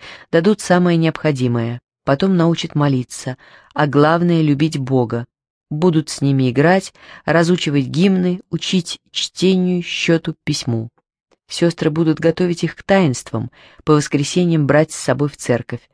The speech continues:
а по большим праздникам приглашать священника, чтобы он отслужил для них мессу.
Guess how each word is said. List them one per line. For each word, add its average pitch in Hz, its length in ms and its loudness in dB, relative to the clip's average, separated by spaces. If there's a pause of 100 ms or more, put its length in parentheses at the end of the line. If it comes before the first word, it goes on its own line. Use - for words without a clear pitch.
(380)
а 147 80 0
по 139 120 0
большим 139 420 2
праздникам 143 540 0
приглашать 131 480 -2
священника, 170 840 -2 (380)
чтобы 170 340 0
он 202 300 4
отслужил 151 580 0
для 139 220 2
них 135 260 -2
мессу. 117 540 -6